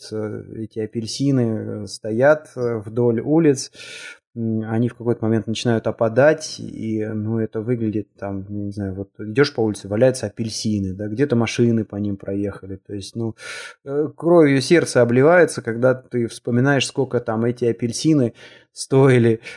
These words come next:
э, в Москве на рынке, да. И вот я помню свое какое-то такое, а, значит, вот, э, детское еще какое-то такое, э, какое-то такое непонимание, да.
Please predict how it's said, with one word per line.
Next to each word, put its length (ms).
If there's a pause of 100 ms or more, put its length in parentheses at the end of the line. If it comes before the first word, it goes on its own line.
э, 80
в 400
Москве 460
на 160
рынке, 380
да. 260 (460)
И 60
вот 160
я 120
помню 320
свое 240
какое-то 340
такое, 520 (920)
а, 140
значит, 580
вот, 240 (200)
э, 40 (380)
детское 480
еще 220
какое-то 340
такое, 240 (140)
э, 680 (240)
какое-то 360
такое 300
непонимание, 840
да. 220